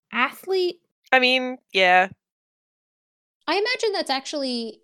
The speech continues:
Speaker 3: enhanced by the fact that on the broom, he's probably gripping it in front of him, so his shoulders are rounded.
Speaker 2: And also,
Speaker 1: Yeah, I
Speaker 2: like,
Speaker 1: suppose.
Speaker 2: being aerodynamic by being, like, crouched down over the broom. <laughs> 'Cause you have to be fast when you're a seeker. Anyway,
Speaker 3: He's
Speaker 2: um,
Speaker 3: described as a lot bigger than I think seekers are often described as. He's,
Speaker 1: Yeah.
Speaker 3: like,
Speaker 2: Yeah.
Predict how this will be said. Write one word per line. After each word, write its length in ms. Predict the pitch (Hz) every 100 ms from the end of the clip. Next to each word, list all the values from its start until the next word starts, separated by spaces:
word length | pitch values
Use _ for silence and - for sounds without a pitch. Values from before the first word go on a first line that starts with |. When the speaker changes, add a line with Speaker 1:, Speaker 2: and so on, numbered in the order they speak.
| _
Speaker 3:
enhanced 520 | 240 226 214 240 240
by 100 | 277
the 80 | 262
fact 280 | - 254 254
that 100 | 247
on 140 | 226 220
the 60 |
broom, 320 | 196 214 226
he's 120 | 226 220
probably 360 | 226 214 214
gripping 340 | 214 208 226 214
it 100 | -
in 80 | 202
front 220 | - 196
of 80 | 202
him, 180 | 254 254
so 140 | 208
his 140 | 190
shoulders 360 | - 196 208 226
are 80 | 247
rounded. 380 | 254 262 285 277 269
Speaker 2:
And 120 | -
also, 200 | - 440 427
Speaker 1:
Yeah, 40 |
I 20 | 196
Speaker 2:
like, 180 | 180
Speaker 1:
suppose. 200 | - 185 202
Speaker 2:
being 140 | 180
aerodynamic 1000 | 180 190 190 190 - - 175 180 170 196 -
by 160 | 185
being, 300 | 185 175 175
like, 260 | 170 165 -
crouched 380 | - 170 - -
down 240 | 175 165
over 240 | 175 175 180
the 100 | 180
broom. 420 | 180 175 175 196 - - - - - _ _ _
<laughs> 440 | - - - - -
'Cause 160 | 233
you 80 | 175
have 140 | 208 -
to 60 |
be 120 | 170 180
fast 400 | 175 170 - 185
when 100 | 175
you're 120 | 170
a 40 |
seeker. 400 | - 185 - 185 - - - - - -
Anyway, 460 | 180 180 - - - - - - - 170 -
Speaker 3:
He's 140 | 339
Speaker 2:
um, 40 | 339
Speaker 3:
described 400 | 415 - 381 403
as 100 | 523
a 40 | 330
lot 320 | 269 220 -
bigger 280 | 220 208 202
than 120 | 190
I 80 | 180
think 240 | 196 185
seekers 400 | - 202 190 180
are 160 | 180 180
often 260 | 170 180 185
described 380 | 175 190 185 185
as. 280 | 160 175
He's, 160 | - 220
Speaker 1:
Yeah. 60 | 214
Speaker 3:
like, 60 | 190
Speaker 2:
Yeah. 240 | 170 175